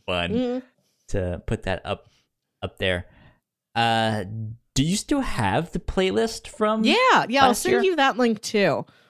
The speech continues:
Speaker 1: Send me that link as well, 'cause I don't think I actually ever posted it,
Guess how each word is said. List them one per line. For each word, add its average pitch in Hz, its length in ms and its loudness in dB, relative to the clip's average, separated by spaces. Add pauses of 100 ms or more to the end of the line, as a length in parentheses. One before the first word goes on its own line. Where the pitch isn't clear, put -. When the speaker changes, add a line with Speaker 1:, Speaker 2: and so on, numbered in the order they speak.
(840)
Speaker 1:
Send 202 140 2
me 294 80 0
that - 160 0
link 196 180 -2
as 143 120 0
well, 127 140 0
'cause 135 140 -6
I 127 80 2
don't 208 200 -2
think 370 220 -4
I 170 320 0 (400)
actually 143 680 -2
ever 113 340 0
posted 104 680 0
it, - 180 -12